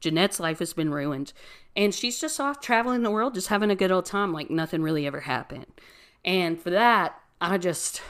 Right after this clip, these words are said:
I really just don't like it. I feel like her mom just gave up on her and just assumed she's guilty right off the bat.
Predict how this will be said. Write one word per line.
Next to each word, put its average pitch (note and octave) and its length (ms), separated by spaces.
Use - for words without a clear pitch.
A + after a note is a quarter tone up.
I - 60
really E3+ 280
just C3+ 220
don't A2+ 160
like G#2+ 220
it. - 160
I G3+ 60
feel C4 160
like C#4 140
her A#3 100
mom F3+ 320
just D#3+ 240
gave E3 240
up D#3 200
on D3 180
her C#3+ 160
and D3+ 200
just D#3+ 220
assumed E3 340
she's D3+ 280
guilty D#3 320
right C#3+ 180
off C3 180
the B2+ 80
bat. A#2+ 360